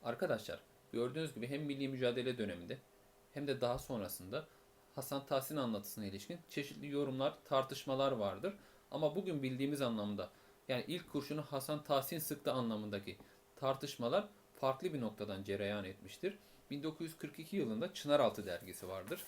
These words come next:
Şu anda burada elimde Çınaraltı dergisinin kapağını görüyorsunuz. Bin dokuz yüz kırk iki yılında yayınlanan,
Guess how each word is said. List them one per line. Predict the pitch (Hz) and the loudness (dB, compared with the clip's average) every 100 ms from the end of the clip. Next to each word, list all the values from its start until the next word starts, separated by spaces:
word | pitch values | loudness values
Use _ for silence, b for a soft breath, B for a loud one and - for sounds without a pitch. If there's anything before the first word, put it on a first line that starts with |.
| - - | -14 -16
Şu | - | -4
anda | 127 127 120 | -2 -2 0
burada | 123 117 | 0 0
elimde | 127 120 147 160 | -2 -2 -4 -8
Çınaraltı | - 131 127 104 101 | -2 2 2 0 0
dergisinin | 117 110 104 131 175 - | 0 2 -2 -6 -8 -4
kapağını | 117 - 117 117 | -2 0 0 0
görüyorsunuz. | 104 87 - 90 | -2 -4 -8 -10
Bin | 104 104 | -6 -4
dokuz | 101 107 | -4 -8
yüz | - | -10
kırk | 101 - - | -14 -14 -8
iki | 120 | -4
yılında | 104 92 95 | -4 -6 -4
yayınlanan, | 104 120 107 107 190 | -2 -2 0 -2 -4